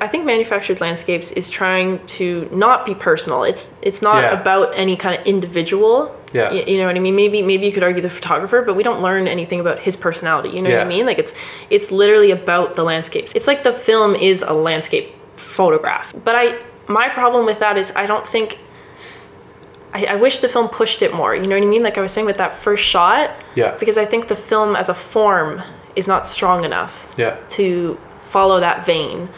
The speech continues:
Speaker 2: Right.
Speaker 1: And Last Train Ride Home is trying to do a different thing with its form. And it's trying to get us to empathize with this family and really understand what these kind of migrations and this kind of industry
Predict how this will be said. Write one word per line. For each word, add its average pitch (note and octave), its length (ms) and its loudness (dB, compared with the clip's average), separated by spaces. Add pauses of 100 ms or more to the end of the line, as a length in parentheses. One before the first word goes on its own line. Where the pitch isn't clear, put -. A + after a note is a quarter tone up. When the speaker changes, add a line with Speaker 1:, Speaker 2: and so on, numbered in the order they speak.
(120)
Speaker 2:
Right. A#2 180 0 (380)
Speaker 1:
And G3+ 100 0
Last A3+ 220 2
Train B3+ 140 0
Ride A3 160 0
Home G#3 180 2
is F#3+ 300 -4
trying A3 180 0
to G3+ 80 4
do G3 160 4
a F3+ 60 2
different F#3 320 -2
thing D#3+ 160 -4
with D#3+ 160 -4
its D3 100 -8
form. - 460 -4 (540)
And G3 120 -2
it's F#3+ 160 0
trying G3 280 0
to F#3 120 -4
get F#3 160 0
us F3 340 -4 (500)
to F#3 200 -2
empathize F3 880 -2 (140)
with F#3+ 240 -4
this F3 220 -6
family E3+ 480 0
and D#3 180 -6 (140)
really F#3+ 320 2
understand F3 800 -4 (560)
what F#3+ 220 2
these F#3+ 120 -2
kind F3+ 160 -2
of E3+ 80 -2
migrations E3 720 -2 (440)
and E3+ 460 -6 (400)
this F#3 180 0
kind F3+ 220 -4
of E3 140 -6
industry D#3+ 600 -2